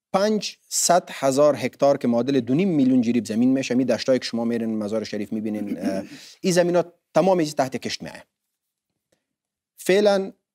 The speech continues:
مطالعات امکان سنجی و دیزاین از این پروژه تحت کار است. ما می‌خواستیم این موضوع تا در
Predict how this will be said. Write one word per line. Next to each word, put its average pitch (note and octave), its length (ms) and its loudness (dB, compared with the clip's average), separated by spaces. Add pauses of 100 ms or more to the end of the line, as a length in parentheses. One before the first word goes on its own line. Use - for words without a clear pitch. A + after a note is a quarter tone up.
(220)
مطالعات C#3 440 2
امکان C3 280 0
سنجی C3 400 0
و D#3+ 160 0
دیزاین D#3+ 800 -2
از A#2+ 160 -2
این D3+ 100 0
پروژه C3 520 0 (140)
تحت G#2+ 200 -6
کار D2 260 -8
است. - 340 -14 (1700)
ما D#3 60 6
می‌خواستیم F#3+ 360 0
این D#3+ 60 2
موضوع D3 200 2
تا D#3 100 -4
در B2+ 240 2